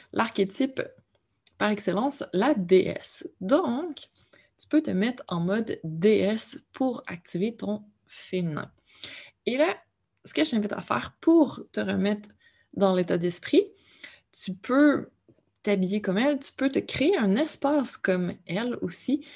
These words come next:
un endroit où t'es super cosy, où t'amènes toutes tes bougies, tous tes cristaux, tous tes coussins, toutes tes couvertures douces, tout ce que tu veux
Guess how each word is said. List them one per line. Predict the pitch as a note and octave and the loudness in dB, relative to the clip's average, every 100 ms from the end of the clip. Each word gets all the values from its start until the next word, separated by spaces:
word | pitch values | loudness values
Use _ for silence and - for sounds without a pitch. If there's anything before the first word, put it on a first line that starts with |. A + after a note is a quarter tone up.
| - - _ - | -20 -20 _ -6
un | F#3 | -2
endroit | F#3+ G3 A3 A3+ G#3 | 0 0 2 4 4
où | G3 G#3 G#3+ G#3 | 4 4 2 0
t'es | - - | -2 -6
super | D#3+ - B3+ B3+ - A#3 | -2 -2 0 0 -2 -2
cosy, | - G#3+ G3 F#3+ G#3+ G#3+ | -4 -2 0 2 2 2
où | G3+ | 0
t'amènes | G#3 - F3 F3 F#3 | -4 -8 -2 0 0
toutes | F#3+ C#4+ C#4+ _ - | 0 -2 -2 _ -4
tes | G#3+ | 0
bougies, | G3 G3+ G3+ G3+ G#3+ A3 A3 - - _ | 2 2 2 2 2 2 2 -2 -20 _
tous | - C4 - | -6 -6 -4
tes | - | -8
cristaux, | - A#3 G#3+ - A#3 A3+ A3 A3 | -4 -2 -2 -2 0 2 2 0
tous | - - B3+ C4 B3+ - - - - | -4 -2 2 2 0 -8 -20 -20 -6
tes | G3+ | -6
coussins, | G3 - A#3 A3 A3 A3+ A3+ A#3 A3+ - | -4 -4 -2 0 0 0 2 0 -2 -8
toutes | - - _ _ _ | -14 -14 _ _ _
tes | - G3+ - | -4 -4 -4
couvertures | - A#3 A#3+ - A#3 G3 | -6 0 0 0 -2 0
douces, | F#3 F#3+ A#3+ B3 - | 0 2 2 2 2
tout | E4 | 2
ce | F#4 | 2
que | C4+ | 2
tu | A#3 - - - G#3+ G#3 G3+ | 0 -2 -6 -4 -2 2 2
veux | F3+ F3 G#3+ C#4 D4+ | 0 0 2 2 0